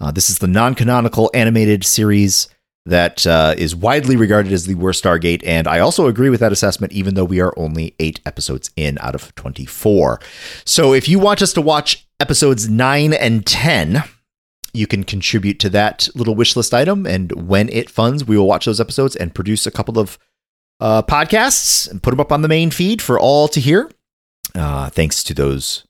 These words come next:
well, I mean, okay. Officially, thank you to those who have contributed towards those as well. Unofficially, thanks. Thank you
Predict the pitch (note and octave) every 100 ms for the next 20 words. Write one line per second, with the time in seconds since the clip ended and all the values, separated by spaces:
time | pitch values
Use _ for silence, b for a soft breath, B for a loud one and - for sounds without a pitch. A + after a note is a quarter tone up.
0 | - C2 - D2+ C2 C2+ - _ _ -
1 | A2 A#3+ - B2+ A2+ F#3 A#3+ C4 G3+ G3
2 | F#3 C#3+ C#3 C#3+ B2+ C#3 - A2 G#2 G2+
3 | - G2 E2+ E2+ D#2+ F2 E2+ C#3 F3+ C#3
4 | G#2+ G2+ B B B B _ - A3 A3+
5 | F3 C3 - A2 G2+ F#2+ F#2+ F2+ b b
6 | _ _ - - F#3 F3+ D#3+ A2 - -
7 | - - - - G3 A3 G#3+ - A#2+ F#2
8 | C#2+ B1+